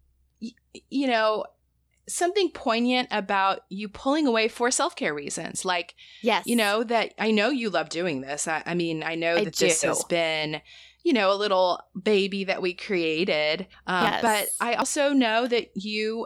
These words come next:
Speaker 1: and, and I mean, for those that don't know behind the scenes, I mean, Sarah's been grappling with this for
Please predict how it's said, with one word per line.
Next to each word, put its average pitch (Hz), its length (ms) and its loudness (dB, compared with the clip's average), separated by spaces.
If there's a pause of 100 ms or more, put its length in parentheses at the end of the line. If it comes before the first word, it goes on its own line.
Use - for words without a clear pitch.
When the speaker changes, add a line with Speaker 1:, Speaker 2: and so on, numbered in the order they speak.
Speaker 1:
and, 294 220 0
and 262 260 4 (240)
I 220 80 4
mean, 214 400 2 (680)
for 214 120 -2
those 190 260 0
that 185 140 -8
don't 170 180 -4
know 156 120 -4
behind 175 260 -4
the 185 60 -4
scenes, 349 300 -2
I 349 40 0
mean, 330 140 0
Sarah's 294 320 0
been 311 160 0
grappling 262 420 0
with 196 140 -2
this 165 200 -2
for 165 380 -2